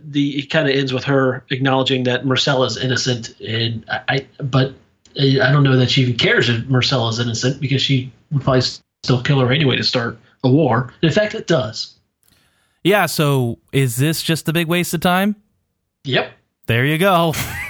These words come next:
Speaker 2: Uh, and I know, uh, maybe let's, let's give it, let's not just shit all over this.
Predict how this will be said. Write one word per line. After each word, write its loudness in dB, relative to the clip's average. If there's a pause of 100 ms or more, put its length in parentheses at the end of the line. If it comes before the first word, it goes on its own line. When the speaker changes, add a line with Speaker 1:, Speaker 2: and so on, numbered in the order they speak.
(720)
Speaker 2:
Uh, 2 (960)
and 2
I 2
know, 2
uh, 0
maybe 0 (1600)
let's, 0
let's 0
give 0
it, -4
let's -2
not 2
just -2
shit 0
all 2
over 0
this. -4